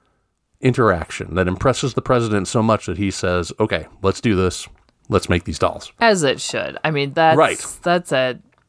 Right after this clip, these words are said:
Speaker 2: that is a big
Speaker 1: Right.
Speaker 2: Yep.
Speaker 1: Still wanna point out that the whole exploding head thing swept under the rug.
Speaker 2: <laughs> Yeah, th-, well, why
Speaker 1: Nobody
Speaker 2: would you
Speaker 1: mentions
Speaker 2: mention
Speaker 1: it.
Speaker 2: that to the president, right?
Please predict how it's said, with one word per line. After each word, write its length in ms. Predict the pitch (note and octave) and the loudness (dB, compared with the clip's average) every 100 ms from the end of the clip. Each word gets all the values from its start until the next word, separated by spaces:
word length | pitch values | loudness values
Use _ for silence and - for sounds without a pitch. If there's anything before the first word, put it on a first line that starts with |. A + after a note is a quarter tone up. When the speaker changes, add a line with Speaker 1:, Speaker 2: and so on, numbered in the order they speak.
| - | -8
Speaker 2:
that 240 | F#3+ F3 | -4 -2
is 180 | A#2 F#2 | -4 -6
a 120 | E2+ | -10
big 840 | - - F#3+ F#3+ F#3+ F#3 F#3 F3+ F#2+ | -10 -8 -4 -2 -2 0 0 0 -2
Speaker 1:
Right. 240 | F2 - - _ | -4 -8 -18 _
Speaker 2:
Yep. 240 | A#2 A2+ _ _ - - | -12 -12 _ _ -20 -12
Speaker 1:
Still 440 | - - F3 F#3 | -6 0 2 2
wanna 180 | D#3+ D#3 | 2 2
point 300 | - D3 C#3+ | 2 2 4
out 300 | A#2+ F#2+ G#2+ | 4 4 2
that 220 | G2+ G#2 | 0 2
the 120 | G2 F#2 | 0 2
whole 300 | A#2+ A#2 G#2+ | 4 4 2
exploding 480 | - - A#2+ G#2+ | -2 0 0 0
head 220 | A2 E3 C#3 | 2 0 2
thing 360 | E3 D#3+ D#3 - _ - | 2 2 0 -6 _ -8
swept 320 | - F3 - | -2 0 2
under 160 | B2+ | 2
the 80 | G#2 | 4
rug. 200 | F#2+ - | 2 0
Speaker 2:
<laughs> 60 | F3+ | -2
Yeah, 260 | A3 F3 D#3 | 0 2 0
th-, 200 | F3 E3+ D3+ E3+ | -2 -6 -10 -4
well, 480 | G3+ F#3+ F#3+ F3+ E3 | 0 2 0 -2 -2
why 180 | F3 | 0
Speaker 1:
Nobody 180 | D#3+ F#3 | 0 0
Speaker 2:
would 60 | F3+ | 0
you 40 | E3+ | 0
Speaker 1:
mentions 200 | F3 D#3+ | 0 0
Speaker 2:
mention 140 | E3 | -2
Speaker 1:
it. 60 | E3 | 0
Speaker 2:
that 200 | D#3 D#3 | -2 -4
to 160 | E3 | -8
the 120 | C#3 C#3+ | -6 -8
president, 640 | - A#2+ A2 G#2+ A2 - | -6 -6 -6 -12 -14 -12
right? 340 | D#3 E3 D#3+ | -10 -8 -8